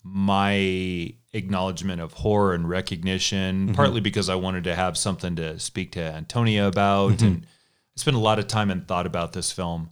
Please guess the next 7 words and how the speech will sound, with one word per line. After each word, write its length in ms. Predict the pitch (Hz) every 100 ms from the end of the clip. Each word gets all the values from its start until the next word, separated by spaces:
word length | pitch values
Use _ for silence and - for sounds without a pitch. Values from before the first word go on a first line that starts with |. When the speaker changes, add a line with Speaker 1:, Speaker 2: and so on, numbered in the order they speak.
| -
Speaker 2:
Mm-hmm. 220 | 92 92 - _ _ _ _ _ _ _ _ _ _
Speaker 1:
I 120 | -
couldn't 460 | 117 - 165 151 135
believe, 760 | 120 110 107 101 92 87 82 - _ _
'cause 160 | - 127
I 80 | 131
spent 400 | 127 139 113